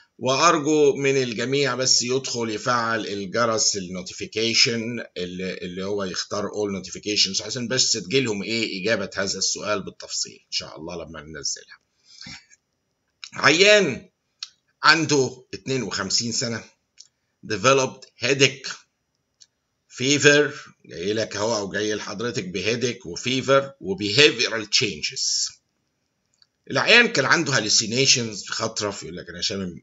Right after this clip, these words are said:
روائح غريبة وحاسس بطعم غريب في بقي." and seizures، بدأ يجي له شوية إيه تشنجات.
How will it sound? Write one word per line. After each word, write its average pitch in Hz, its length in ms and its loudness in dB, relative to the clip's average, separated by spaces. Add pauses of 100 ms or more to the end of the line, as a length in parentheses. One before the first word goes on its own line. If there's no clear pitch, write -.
(120)
روائح 87 360 -6 (100)
غريبة 98 400 -6 (1600)
وحاسس - 520 -2
بطعم 87 340 -6
غريب 87 300 -8
في 87 120 -12
بقي." 98 340 -4 (1120)
and 117 260 2
seizures، - 1000 2
بدأ 110 260 -2
يجي 90 200 -8
له 98 80 -4
شوية 101 360 0
إيه 95 180 -6
تشنجات. 71 580 -6